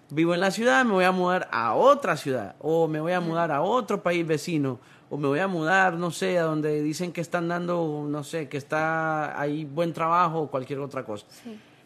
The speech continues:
Speaker 1: ¿Cómo se te viene y se te ocurre el primer hecho de decir, "Me voy para los Estados Unidos"?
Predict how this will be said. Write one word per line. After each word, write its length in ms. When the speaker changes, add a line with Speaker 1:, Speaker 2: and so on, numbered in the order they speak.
Speaker 1:
¿Cómo 280
se 140
te 140
viene 320
y 40
se 140
te 100
ocurre 600
el 120
primer 300
hecho 240
de 80
decir, 320
"Me 160
voy 200
para 460
los 240
Estados 400
Unidos"? 400